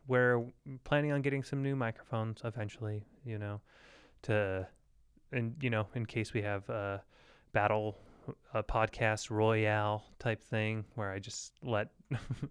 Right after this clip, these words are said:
a hundred people on at one time. Uh, but so th-, anyway, the rule is that if you are the first person here, if somebody, n-, if, and then, you know, all the mics are taken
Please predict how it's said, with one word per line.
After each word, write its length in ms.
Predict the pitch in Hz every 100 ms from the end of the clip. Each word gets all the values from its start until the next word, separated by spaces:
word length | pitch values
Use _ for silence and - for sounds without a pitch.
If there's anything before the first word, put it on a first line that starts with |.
| - - - -
a 40 |
hundred 280 | 120 113 110
people 300 | - 117 113
on 180 | 113 110
at 80 | 101
one 160 | 104
time. 320 | 104 101 101 - - _ _ _ _ _ - -
Uh, 280 | 117 110
but 220 | 104 135 -
so 120 | 151
th-, 120 | 131
anyway, 260 | 147 113 98
the 100 | -
rule 400 | 127 143 165 165 - - - -
is 540 | 131 120 120 107 110 - _
that 460 | 113 104 95 - -
if 180 | - -
you 280 | 139 143 139
are 680 | 135 123 120 120 117 113 110 - _ _ _ _ _ _ _ -
the 60 |
first 260 | 123 156 135
person 260 | 143 135 139
here, 400 | 113 113 123 131
if 80 | 127
somebody, 280 | 123 117 131
n-, 240 | 135 139 - 143 -
if, 260 | 135 - - - -
and 180 | 117 113
then, 340 | 110 107 107 - -
you 100 | 113
know, 240 | 104 113 - 131
all 140 | 127 120
the 60 |
mics 260 | 120 110 -
are 60 | -
taken 440 | 127 127 156 175